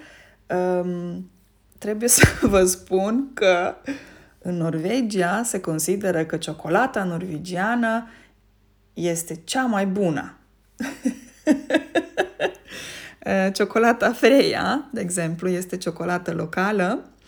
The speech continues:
E delicioasă, dar personal e la fel de delicioasă ca orice altă ciocolată din lume. <laughs> Eh, da.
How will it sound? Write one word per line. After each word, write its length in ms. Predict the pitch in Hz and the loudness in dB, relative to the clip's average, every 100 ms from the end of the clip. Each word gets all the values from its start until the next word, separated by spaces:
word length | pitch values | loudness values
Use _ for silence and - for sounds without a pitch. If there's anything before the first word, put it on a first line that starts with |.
| - - - - - - - | -20 -20 -20 -20 -20 -20 -10
E 140 | - 180 | 0 2
delicioasă, 1080 | 170 196 262 254 180 127 - 101 - 294 - _ _ _ _ _ _ _ | 4 2 4 6 6 4 -2 0 0 -2 -6 _ _ _ _ _ _ _
dar 420 | 175 160 170 170 | -4 -2 -2 2
personal 720 | 196 208 226 196 180 170 160 | 4 4 2 0 2 4 4
e 60 | 160 | 4
la 140 | 156 | 2
fel 200 | 175 185 | 2 2
de 100 | 170 | 2
delicioasă 600 | 180 175 180 180 180 190 | 0 0 0 0 2 0
ca 140 | 185 175 | 2 2
orice 280 | 208 - | 2 2
altă 240 | 190 190 208 | 0 2 2
ciocolată 680 | 220 220 233 240 233 180 247 | 2 2 6 8 8 8 6
din 180 | 262 | 6
lume. 400 | 285 311 311 320 320 | 4 4 6 6 8
<laughs> 460 | 539 - 480 587 - 539 - - 554 - 523 - - - 415 427 - - 359 339 311 285 - | 6 10 10 10 8 8 8 8 8 6 2 2 0 -2 -2 -2 -8 -14 -16 -14 -16 -8 2
Eh, 760 | - - 226 214 220 208 208 254 277 - - | 6 8 6 6 4 2 0 -2 -6 -10 -6
da. 580 | 185 190 - 190 - | 2 4 4 0 -6